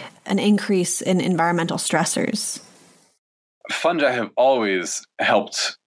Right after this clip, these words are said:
Speaker 2: plants live in places they could not otherwise live,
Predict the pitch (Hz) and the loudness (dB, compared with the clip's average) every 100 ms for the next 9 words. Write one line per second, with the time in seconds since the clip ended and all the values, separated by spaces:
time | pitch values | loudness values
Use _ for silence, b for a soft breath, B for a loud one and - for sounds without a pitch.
0 | - - 107 104 - 104 104 95 110 104 | -4 0 0 -2 -2 2 2 2 0 0
1 | 101 95 101 90 95 85 - 104 98 92 | 0 0 -2 0 0 0 -2 0 2 2
2 | - 98 90 90 90 90 87 78 | 2 -2 2 2 0 0 0 -2